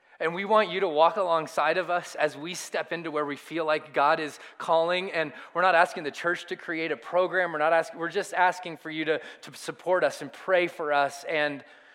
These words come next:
dream with us about what God might do in this world." And I thought, what a beautiful picture. What a beautiful picture of people whose hearts are breaking, whose God's Spirit lives inside of them, and they say, "God,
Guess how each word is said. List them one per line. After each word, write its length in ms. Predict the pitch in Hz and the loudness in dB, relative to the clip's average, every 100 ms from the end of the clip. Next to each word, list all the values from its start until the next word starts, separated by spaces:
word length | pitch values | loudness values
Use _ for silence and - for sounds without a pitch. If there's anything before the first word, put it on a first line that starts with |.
| - _ | -20 _
dream 380 | 139 147 180 170 | -14 -8 -6 -6
with 160 | 143 151 | -4 -2
us 220 | 123 - | -2 -4
about 260 | 123 127 | -2 -2
what 140 | 135 - | -4 -2
God 180 | 127 123 | -2 0
might 240 | 120 117 | -6 -6
do 220 | 120 117 | -10 -8
in 160 | 135 113 | -10 -12
this 240 | 110 - | -14 -12
world." 200 | 120 113 139 | -12 -10 -8
And 100 | 135 | -8
I 60 | |
thought, 360 | 135 135 127 - - _ _ _ | -8 -6 -6 -8 -20 _ _ _
what 160 | 185 214 | 0 2
a 80 | 175 | 0
beautiful 560 | - 156 170 156 139 | -4 -6 -6 -4 -6
picture. 420 | - 120 - 127 - _ | -8 -14 -12 -16 -18 _
What 140 | 180 190 | -2 -2
a 60 | |
beautiful 640 | 147 - 175 214 214 - 196 | -4 -12 -4 0 0 0 -6
picture 480 | - 139 - - - _ _ - - | -8 -12 -12 -18 -20 _ _ -20 -4
of 200 | 165 - - | -4 -4 -10
people 340 | 196 180 190 | -10 -4 -4
whose 240 | 147 165 | -4 -12
hearts 420 | - - 190 208 220 | -12 -2 0 2 0
are 80 | 196 | -2
breaking, 520 | 156 147 135 156 143 | 0 -4 -4 -12 -14
whose 140 | 151 | -2
God's 240 | 165 160 - | 2 2 0
Spirit 420 | - 190 190 190 | -12 -4 -2 0
lives 200 | 185 175 | -4 -6
inside 360 | 175 - 151 151 | -6 -2 0 -2
of 60 | |
them, 160 | 147 147 | -6 -8
and 100 | 147 | -10
they 80 | 143 | -8
say, 160 | 170 | -8
"God, 260 | 151 160 | 0 0